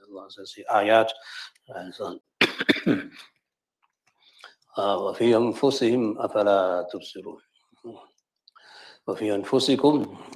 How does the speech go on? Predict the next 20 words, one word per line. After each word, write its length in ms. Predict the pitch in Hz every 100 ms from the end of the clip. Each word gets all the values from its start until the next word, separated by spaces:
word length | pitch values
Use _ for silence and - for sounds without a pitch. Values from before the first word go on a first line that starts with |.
| -
أَفَلَا 500 | 117 98 98 90 90
تُبْصِرُونَ. 540 | 104 - 113 95 98
And 100 | 95
in 140 | 110 113
yourselves. 600 | 113 113 143 165 - - - _ - - _
So 180 | - 123
here 220 | 139 143
Allah 300 | 135 143 147
is 120 | 139
saying, 200 | 147 156
look 200 | 139 156
into 220 | 156 139
yourselves 500 | 135 127 131 139 117
also, 400 | 120 139 - 95 95
that 160 | 95
when 220 | 98 95
you 100 | 98 95
travel 380 | 107 101 101 95
the 60 |
world 340 | 95 98 107